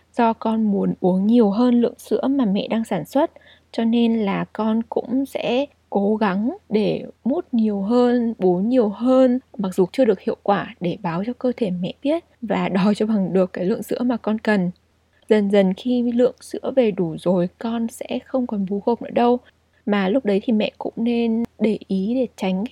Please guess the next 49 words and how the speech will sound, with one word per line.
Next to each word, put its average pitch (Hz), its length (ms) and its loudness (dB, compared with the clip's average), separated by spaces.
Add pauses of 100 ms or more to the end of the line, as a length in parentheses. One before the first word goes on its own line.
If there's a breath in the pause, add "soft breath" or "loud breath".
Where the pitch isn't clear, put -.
hiện - 180 -6
tượng - 200 -2
bú 185 300 -4
gộp 233 240 -2
này 202 180 -2 (240 soft breath)
làm 214 220 -2
mệt 196 120 0 (160)
cả 190 120 -2
mẹ 180 320 -4
lẫn 208 140 -8
em 240 180 -2
bé. 190 280 0 (960)
Bạn - 140 -2 (160)
cố 214 240 0
gắng 214 460 -2
trong 277 200 -8
bảy 214 120 4
ngày 180 200 0
đầu 180 280 2
đừng 185 260 2
cho 220 140 -6
con 226 340 -4
uống 190 160 -4
sữa - 140 -10 (120)
bột 233 180 2 (140)
dù 208 280 -2
là 196 200 -2
trong 233 280 -2
một, 208 160 2
hai 240 280 -2
ngày 214 160 -2
đầu 185 160 -2
tiên 233 320 2
nhé. 262 120 2 (640)
Bởi 208 120 8
vì 185 180 -2
cơ 226 220 0
thể 233 220 6
như 202 200 -2
thế 185 240 0
sẽ - 200 -6
không 269 260 0
biết 285 240 0
được 202 260 2
con 220 280 -2
cần 196 280 -4
ăn 214 200 -2
bao 220 120 0
nhiêu 233 400 2